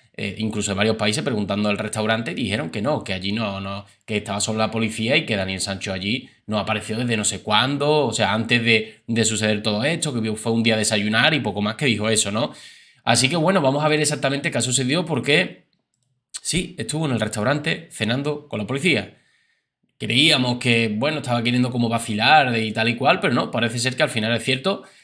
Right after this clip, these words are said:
eh, y no es un blanqueamiento. Eh, vamos a contar la verdad, <laughs> no, no es un blanqueamiento de "llevaba razón". No, eh, simplemente es que llevaba razón, pues porque en este caso no mentía, en otro a lo mejor sí, en este no.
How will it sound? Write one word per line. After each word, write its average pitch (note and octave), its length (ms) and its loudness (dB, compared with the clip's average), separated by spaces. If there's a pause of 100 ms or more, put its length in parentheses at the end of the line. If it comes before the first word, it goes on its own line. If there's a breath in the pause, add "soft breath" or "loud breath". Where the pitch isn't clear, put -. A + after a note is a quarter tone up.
(320 loud breath)
eh, G#2+ 640 4
y B2 100 4
no D3 100 2
es C3 60 2
un A2+ 80 4
blanqueamiento. G#2+ 800 -2 (220)
Eh, G#2 220 -2
vamos G#2+ 220 0
a A2 60 -4
contar A2 300 4
la C3 120 6
verdad, A2 360 2
<laughs> G2+ 200 -6
no, B2+ 60 4
no A#2 80 6
es A#2 60 4
un A2+ 80 2
blanqueamiento G#2+ 600 0
de G#2+ 380 -4
"llevaba A2 400 4
razón". G#2 480 0 (280 loud breath)
No, G2+ 360 -2
eh, F#2 320 -12
simplemente G#2 640 -2
es G#2+ 60 -6
que B2+ 120 -2
llevaba G#2+ 220 0
razón, A2+ 380 -4
pues D#3+ 160 -4
porque G2+ 400 -6
en B2+ 200 6
este C#3 380 2
caso E3 460 0
no E3 100 -4
mentía, G#2+ 420 -4
en C3 120 -2
otro A#2+ 280 -4
a G#2 40 -8
lo G#2 80 -6
mejor A2 180 -2
sí, G#2+ 200 -4
en A#2+ 120 -2
este - 300 -2
no. G#2+ 240 -4